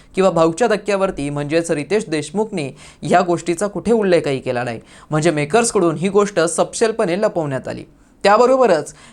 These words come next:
याच घरातली दुसरी स्पर्धक, जी की आहे निक्की तांबोळी, बिग बॉस मराठीच्या या सीझनमध्ये सगळ्यात जास्त चर्चेत असलेली ही स्पर्धक, हिने सुद्धा बिग बॉस मराठीच्या घरातल्या मूलभूत नियमांचं उल्लंघन केल्याचं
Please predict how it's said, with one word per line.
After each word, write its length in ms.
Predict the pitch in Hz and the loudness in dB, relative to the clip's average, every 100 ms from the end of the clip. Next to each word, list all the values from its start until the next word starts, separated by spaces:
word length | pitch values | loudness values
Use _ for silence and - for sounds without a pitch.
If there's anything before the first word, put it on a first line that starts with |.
| - | -2
याच 280 | 175 220 202 | 2 2 2
घरातली 360 | 208 214 220 | 0 0 -2
दुसरी 360 | 190 165 220 240 | -4 -4 -4 -4
स्पर्धक, 460 | - 190 151 139 131 - - 151 | 0 0 0 -2 -4 -10 -12 -4
जी 160 | 180 | -2
की 140 | 196 202 | 2 2
आहे 220 | 190 202 | 4 2
निक्की 340 | 190 190 226 233 | -2 -6 -8 0
तांबोळी, 460 | 185 196 233 190 139 - _ 139 | 2 4 4 4 0 -8 _ -6
बिग 260 | 151 143 | -4 0
बॉस 240 | 175 190 190 | 2 2 2
मराठीच्या 440 | 175 170 180 190 | 0 0 0 0
या 160 | 170 180 | 2 2
सीझनमध्ये 480 | 185 185 185 165 | 0 -4 -4 -2
सगळ्यात 440 | 170 170 165 190 175 | -2 0 2 0 2
जास्त 320 | 170 175 214 | 2 2 0
चर्चेत 560 | 220 220 180 170 226 226 175 | 0 2 2 2 0 0 0
असलेली 420 | 175 196 196 202 | -2 -2 -6 -6
ही 160 | 196 | -8
स्पर्धक, 440 | 220 - 165 131 - _ - - - - | -6 -2 -2 -2 -10 _ -20 -20 -20 -4
हिने 200 | 196 254 | 0 2
सुद्धा 360 | 269 269 226 208 | 2 0 2 2
बिग 200 | 208 175 | 2 0
बॉस 220 | 208 220 214 | 0 -2 -2
मराठीच्या 420 | 196 196 185 208 | -2 -2 -4 -4
घरातल्या 400 | 175 175 - 196 | 0 0 0 -4
मूलभूत 500 | 175 165 160 175 233 | -4 -8 -4 -4 -2
नियमांचं 520 | 220 196 190 185 214 | -4 -2 -4 -4 -4
उल्लंघन 500 | 190 185 170 180 208 | -4 -2 -4 -2 -4
केल्याचं 520 | 196 170 175 175 135 | -2 0 0 0 -4